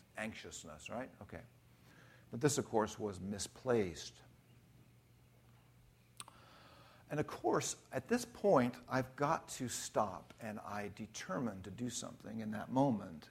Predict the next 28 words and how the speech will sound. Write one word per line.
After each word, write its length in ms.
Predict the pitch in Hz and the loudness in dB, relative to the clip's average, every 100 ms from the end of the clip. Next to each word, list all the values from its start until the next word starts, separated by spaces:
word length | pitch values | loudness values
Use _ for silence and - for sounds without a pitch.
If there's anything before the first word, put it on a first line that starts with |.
| - | -12
and 120 | 98 | -10
I 140 | 95 101 | -8 -8
wrestle 640 | 107 113 147 160 156 156 - - - - - | 0 0 2 0 -2 -4 -18 -20 -20 -20 -14
these 320 | 104 101 98 - | -10 -8 -10 0
thoughts 580 | 123 92 82 - - - | 0 0 -6 -12 -14 -12
to 100 | - | -12
the 80 | - | -12
ground. 420 | 90 87 85 80 - - - - - - - - - - - - - - - - - - - - - | -12 -12 -12 -14 -18 -20 -20 -20 -20 -20 -20 -20 -20 -20 -20 -20 -20 -20 -20 -20 -20 -20 -20 -16 4
And, 400 | 113 113 113 110 - | 6 6 6 2 -2
uh, 220 | 110 101 101 | -2 -2 -2
I 140 | 101 | -4
do 180 | 98 165 | 0 0
something 680 | 190 - 104 - 107 107 110 113 | 0 -2 -4 -6 -8 -6 -8 -8
that 280 | 113 110 - | -4 -4 -4
is 400 | 110 107 107 101 - - | -2 -2 -4 -8 -10 -4
something 360 | - 131 127 | 0 2 2
I 60 | 110 | 2
might 260 | 107 98 - | 2 -4 -8
preach 340 | - 180 170 | -4 -4 -4
to 140 | - 120 | -2 2
others 280 | 117 110 123 | 2 2 0
about, 400 | 101 92 98 113 | -4 -6 -8 -6
but 100 | 110 | -4
I'm 140 | 101 | -4
applying 640 | 98 - - 127 143 143 139 - - - - - - - | -6 -8 0 4 4 0 -4 -10 -20 -20 -20 -20 -16 -6
this 360 | 110 107 - - - 107 | -2 -2 -2 -6 -12 -8
remarkable 720 | 101 104 120 151 165 143 117 104 | -4 2 4 4 0 -2 0 2
gospel 720 | 104 87 - - 107 98 | 2 2 -4 -4 -6 -6